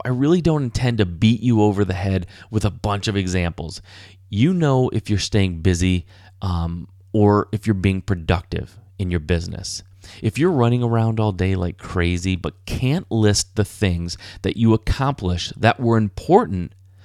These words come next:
then you're probably just keeping busy and you're not being productive, right? So tomorrow, get, look at your list. Look at everything that's on your to-do list and put a check mark by the things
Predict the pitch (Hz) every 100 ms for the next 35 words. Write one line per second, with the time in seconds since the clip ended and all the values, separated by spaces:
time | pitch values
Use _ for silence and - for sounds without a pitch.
0 | - - - 107 117 117 - 110 117 131
1 | 120 117 - 110 95 95 85 87 85 82
2 | 82 - - - 90 82 80 76 85 85
3 | 87 80 80 - - - - - - 85
4 | - - - - - - - 143 123 -
5 | - - - - _ - - 131 147 156
6 | 123 113 - - - 101 92 139 - -
7 | - - 139 175 - - 156 101 80 -
8 | 123 127 139 - 120 190 - 165 147 147
9 | 131 117 113 - 98 107 104 90 71 -
10 | - - - - - 110 - 196 202 -
11 | - 151 - 104 87 90 - 107 107 107
12 | 110 - 127 113 98